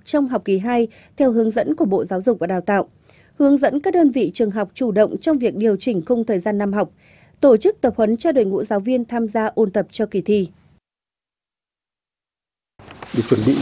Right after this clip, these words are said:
Speaker 2: cho cái, ờ, kỳ thi, ờ, ờ, tốt nghiệp trung học phổ thông năm hai nghìn không trăm hai mươi thì, ờ, ờ, Sở cũng đã đang tích cực chuẩn bị các điều kiện cho cái, ờ,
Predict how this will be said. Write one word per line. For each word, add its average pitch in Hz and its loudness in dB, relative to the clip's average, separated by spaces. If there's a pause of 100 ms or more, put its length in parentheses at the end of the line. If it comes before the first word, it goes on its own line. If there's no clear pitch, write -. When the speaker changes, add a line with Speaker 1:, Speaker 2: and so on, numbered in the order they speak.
Speaker 2:
cho 139 4
cái, 147 4
ờ, 143 8
kỳ 113 0
thi, 139 2
ờ, 123 2 (1000)
ờ, 117 -8 (500)
tốt 147 0
nghiệp 151 6 (680)
trung 131 -2
học 113 -6
phổ 98 -10
thông 135 4 (200)
năm 120 -2
hai 123 -2
nghìn 110 0
không 107 -6
trăm 123 -4
hai 123 -2
mươi 143 6 (840)
thì, 107 -2 (240)
ờ, 98 -8 (920)
ờ, 104 -10 (1120)
Sở 98 -4
cũng 123 -8
đã 139 -2
đang 139 0 (100)
tích 196 -6
cực - 2 (180)
chuẩn 110 0
bị 135 2
các 156 0
điều 131 2
kiện 143 2 (140)
cho 120 -4
cái, 120 -2
ờ, 120 -4